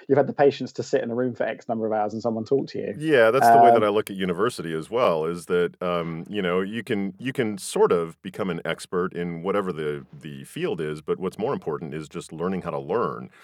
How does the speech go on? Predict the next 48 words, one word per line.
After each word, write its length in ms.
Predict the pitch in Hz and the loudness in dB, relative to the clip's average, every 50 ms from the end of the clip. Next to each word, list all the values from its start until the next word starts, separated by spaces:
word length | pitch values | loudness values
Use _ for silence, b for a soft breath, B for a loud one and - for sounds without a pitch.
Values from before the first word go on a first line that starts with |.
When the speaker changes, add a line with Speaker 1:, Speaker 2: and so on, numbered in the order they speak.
| b b b b b | b b b b b
Speaker 2:
so 140 | - 101 | -4 -2
that, 100 | 92 92 | 2 4
Speaker 1:
Yes. 180 | 135 113 107 - | 4 4 4 4
Speaker 2:
so 60 | 104 | 0
that 120 | 90 76 82 | -4 -4 -4
you 60 | 90 | -2
know 140 | 90 90 87 | -2 -2 -2
how 100 | 98 87 | -2 -6
to 80 | 82 | -8
get 280 | 76 71 98 98 92 - | -8 -6 -6 -6 -4 -4
that 180 | 80 80 78 | -6 -6 -6
information. 600 | 80 76 - - 73 71 90 104 104 - 78 71 76 | -8 -10 -12 -12 -8 -6 -6 -6 -6 -6 -10 -10 -10
And 120 | 78 78 | -10 -10
so, 300 | - - 90 85 82 80 b b b b b b b b | -6 -4 -4 -2 -4 -4 b b b b b b b b
uh, 180 | - 87 87 82 - | -6 -4 -4 -4 -4
you 80 | 160 | -2
know, 180 | 156 90 92 101 | 0 0 0 -2
train-, 360 | - - - 120 120 120 - | -4 -4 -2 -2 -2 -2 -4
formal 340 | - - 127 131 123 107 95 | -4 -2 0 0 0 0 -2
training, 420 | - - 113 123 117 95 85 82 | -2 -2 -2 -2 -2 -2 -4 -4
I 60 | 78 | -4
think, 240 | 80 - 92 87 90 | -6 -6 -6 -6 -4
is, 260 | 85 85 82 78 - _ - | -4 -4 -4 -8 -12 _ -8
is 160 | 92 90 85 | -6 -4 -4
a 40 | 90 | -6
great 320 | 76 67 98 95 92 - - | -6 -2 -2 -2 -2 -2 -2
thing. 420 | - 139 117 90 73 78 80 - - - | -2 -2 -2 -2 -4 -6 -8 -10 -10 -8
It 140 | 87 92 80 | -8 -6 -2
doesn't 240 | 110 101 92 95 78 | -2 -2 -2 -2 -4
necessarily 560 | 87 87 - - - 104 95 90 85 82 80 | -6 -6 -6 -8 -6 -2 -2 -2 -2 -2 -4
mean 240 | 90 101 104 92 82 | -4 -4 -2 -2 -2
that 160 | 82 82 76 _ - | -4 -6 -6 _ -10
you're 120 | 85 87 | -10 -6
gonna 140 | 95 90 85 | -6 -6 -6
be 140 | 85 85 80 | -4 -6 -4
an 80 | 78 | -2
expert, 420 | 82 - - - - 80 71 69 69 | -4 -4 -4 -6 -8 -8 -8 -8 -8
but 120 | 71 73 | -10 -10
at 80 | 73 - | -8 -8
least 260 | 85 87 - - - | -8 -8 -10 -10 -10
you, 260 | 85 80 76 73 71 - | -10 -10 -8 -10 -10 -10
you 80 | 87 82 | -10 -10
know, 140 | 69 71 73 | -10 -10 -10
know 240 | 71 71 80 80 | -10 -8 -8 -6
where 180 | 78 76 71 69 | -6 -6 -8 -8
the 100 | 64 65 | -10 -10
resources 560 | 64 - 71 - - 60 60 - - 60 58 | -12 -12 -12 -12 -12 -12 -12 -14 -14 -16 -14
are. 300 | 65 60 58 62 - - | -12 -12 -12 -14 -16 -20